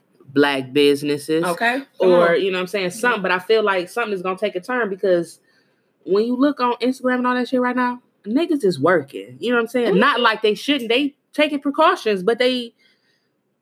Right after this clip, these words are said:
Speaker 1: I gotta feed my family. You know what I'm saying?
Speaker 2: Did you see the one, uh, boy doing nails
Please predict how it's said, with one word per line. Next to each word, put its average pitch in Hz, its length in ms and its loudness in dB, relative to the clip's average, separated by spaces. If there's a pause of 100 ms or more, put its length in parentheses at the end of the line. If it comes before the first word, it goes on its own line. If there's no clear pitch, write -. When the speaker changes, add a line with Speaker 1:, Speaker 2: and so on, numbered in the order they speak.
(640)
Speaker 1:
I 269 200 2
gotta 254 260 0
feed 262 300 -4
my 190 200 -6
family. 151 440 -8
You 202 80 -10
know 240 60 -8
what 240 80 -10
I'm 233 60 -12
saying? 233 440 -10
Speaker 2:
Did 180 160 -16
you 190 60 -14
see 220 140 -12
the 185 80 -8
one, 190 360 -4
uh, 180 180 4
boy 196 220 -2
doing 190 340 0
nails 208 500 0